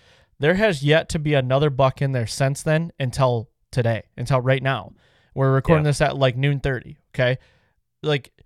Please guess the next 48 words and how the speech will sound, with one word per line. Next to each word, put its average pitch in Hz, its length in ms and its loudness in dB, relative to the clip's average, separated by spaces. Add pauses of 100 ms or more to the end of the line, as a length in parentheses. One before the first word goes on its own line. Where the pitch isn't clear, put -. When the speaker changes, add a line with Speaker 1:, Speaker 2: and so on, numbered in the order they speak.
(500)
Speaker 1:
I 170 200 2
think 196 320 -4
if 151 180 -4
you're 165 300 0
on 151 240 -2
a 127 100 0
remote 127 400 0
piece 175 220 -4
of 131 80 -6
ground 143 380 2
somewhere, 147 420 0
whether 131 220 2
it's - 120 -6
private, 170 440 -2
whether 131 220 -2
it's 110 120 -8
public, 160 440 0
I 143 120 2
don't, 156 280 -2
I 143 120 0
don't 147 120 2
know. 110 200 0
If 104 100 -10
you're 165 160 -2
remote 156 380 2
somewhere 160 420 -2 (360)
and 143 100 -4
you 160 80 2
put 175 120 -2
a 165 40 -6
camera 170 280 -2
in 165 60 0
a 160 60 -2
bed, 160 240 0 (160)
yeah, 165 200 2
that 170 240 4
buck 202 260 -2
might 151 420 -2
bed 139 240 2
there 127 180 2
every 127 300 -2
day 135 220 -2
'cause - 180 -8
he's 123 200 -6
not 127 180 -4
getting 131 200 -4
any 117 140 -4
pressure. - 540 -6